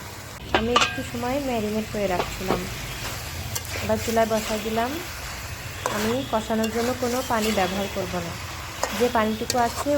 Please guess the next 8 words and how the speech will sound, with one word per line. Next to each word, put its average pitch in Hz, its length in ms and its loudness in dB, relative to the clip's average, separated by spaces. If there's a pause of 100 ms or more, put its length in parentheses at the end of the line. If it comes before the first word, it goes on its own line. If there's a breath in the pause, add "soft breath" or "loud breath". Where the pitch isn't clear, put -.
ওইটুকু 233 320 0 (120)
দিয়েই 277 400 4
আমার 233 300 0
কষানো 202 320 -4
হয়ে 190 220 0
যাবে। 185 200 -6 (3250)
গরুর 233 280 6
মাংসটা 226 360 2